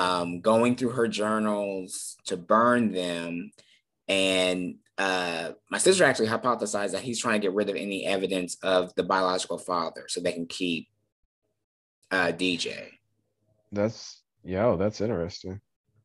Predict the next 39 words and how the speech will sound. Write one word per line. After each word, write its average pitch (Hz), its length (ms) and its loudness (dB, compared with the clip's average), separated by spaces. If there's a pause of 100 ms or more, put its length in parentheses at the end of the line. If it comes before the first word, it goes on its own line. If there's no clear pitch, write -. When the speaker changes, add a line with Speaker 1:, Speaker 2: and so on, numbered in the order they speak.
(480)
Speaker 1:
Which 120 280 4
may 127 220 4
be 110 120 2
plausible. 90 600 2
I 95 120 2
don't 101 160 0
know, 82 240 -4
'cause - 140 -14
he, 104 80 -2
he 110 220 -4
takes 117 280 4
the 95 120 0
Speaker 2:
Yeah. 113 40 2
Speaker 1:
money 95 680 0 (960)
for 95 120 -2
the 95 100 0
surgery. 92 1000 2
Um, 87 460 -6
they 92 140 2
burn 101 320 2
the 101 80 2
books, 95 800 0
and 90 100 -10
they 98 60 -4
said 98 160 -4
they 98 60 2
won't 95 320 -2
read 95 240 -2
'em, 87 240 -4
but 85 200 -2
just - 500 -4 (200)
take - 260 0
something. 104 440 0
We 92 60 -2
don't 95 120 -2
know 92 80 -2
what 95 200 0
she 85 160 -6
takes. 80 720 -4